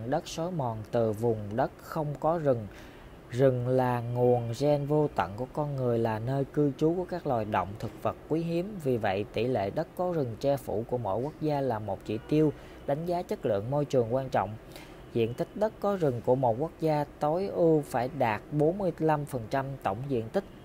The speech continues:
Tài nguyên rừng trên trái đất ngày càng bị thu hẹp về diện tích và trữ lượng. Đầu thế kỷ hai mươi, diện tích rừng trên thế giới là sáu tỷ hecta. Năm một nghìn chín trăm năm mươi tám còn bốn phẩy bốn tỷ hecta.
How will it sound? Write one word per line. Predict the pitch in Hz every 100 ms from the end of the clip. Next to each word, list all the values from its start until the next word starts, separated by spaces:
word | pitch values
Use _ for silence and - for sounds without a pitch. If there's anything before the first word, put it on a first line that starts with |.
| - - - - - - - -
Tài | 143 139
nguyên | 160 160
rừng | 147 135 120
trên | 156 151
trái | 170
đất | 175 208 -
ngày | 139 123
càng | 139 127 113
bị | 113
thu | 123 147
hẹp | 131 110
về | 120
diện | 113 107 107
tích | 135 180
và | 135
trữ | 113 123
lượng. | 131 113 98 101 - - - -
Đầu | 131 117
thế | 165 175
kỷ | 104
hai | 131 160
mươi, | 156 160 151
diện | 131 120
tích | 123 175
rừng | 139 120
trên | 139 139
thế | 156
giới | 151 156 175
là | 151 110
sáu | - - 147 185
tỷ | 95
hecta. | 113 139 - 143 135 - - - - - -
Năm | 143 156
một | 139
nghìn | 131 117
chín | 151 165
trăm | 170 151 151
năm | 151 147
mươi | 151 147 -
tám | 139 147 202
còn | - 127 113 110
bốn | 127 143
phẩy | 180 -
bốn | 147 143 190
tỷ | 87
hecta. | 113 147 - 139 131